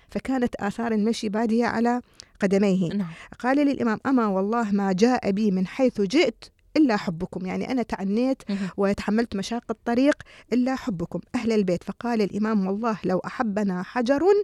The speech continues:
Speaker 1: حشره الله معنا، وهل الدين إلا الحب؟"
Speaker 2: مهم.
Speaker 1: إذن هم يكررون هذه المقولة، الدين، الدين هو الحب.
Speaker 2: لكن ليس الحب
Speaker 1: لكن
Speaker 2: بشكل مطلق
Speaker 1: لا،
Speaker 2: طبعًا.
Speaker 1: لا، والآن أنت قلتي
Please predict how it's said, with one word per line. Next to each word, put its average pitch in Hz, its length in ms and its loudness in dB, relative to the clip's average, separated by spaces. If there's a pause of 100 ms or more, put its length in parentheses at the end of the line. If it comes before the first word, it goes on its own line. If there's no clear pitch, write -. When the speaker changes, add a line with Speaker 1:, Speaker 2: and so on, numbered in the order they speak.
(360)
Speaker 1:
حشره 233 480 0
الله 208 380 0
معنا، 277 360 0
وهل 311 260 0
الدين 285 260 2 (100)
إلا 269 140 2
الحب؟" 262 340 -2
Speaker 2:
مهم. 185 280 -2
Speaker 1:
إذن 247 140 6
هم 262 100 6
يكررون 247 520 4
هذه 247 280 2
المقولة، 190 460 0
الدين، 214 320 -2
الدين 226 340 0
هو 202 120 -2
الحب. 185 260 -2 (100)
Speaker 2:
لكن 269 340 0
ليس 339 260 2
الحب 277 240 6
Speaker 1:
لكن 208 100 2
Speaker 2:
بشكل 226 340 4
مطلق 220 240 4
Speaker 1:
لا، 254 200 4
Speaker 2:
طبعًا. 185 160 0
Speaker 1:
لا، 277 260 2
والآن 220 600 0
أنت 269 160 2
قلتي 269 420 0